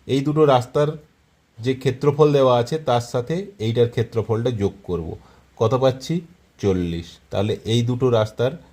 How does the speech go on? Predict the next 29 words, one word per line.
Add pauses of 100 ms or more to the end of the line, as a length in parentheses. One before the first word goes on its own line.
(680)
একটার
দৈর্ঘ্য
কি
করে
পাবো? (240)
এটাকে
যদি
আমি
দুই
দিয়ে
কো-,
ভাগ (100)
করে
দিই, (380)
তাহলে (680)
এটা
কি? (540)
কুড়ি
পেলাম,
কুড়ি
বর্গমিটার।
কুড়ি
বর্গমিটার
মানে (140)
একটা
রাস্তার
ক্ষেত্রফল
বেরিয়ে
গেল।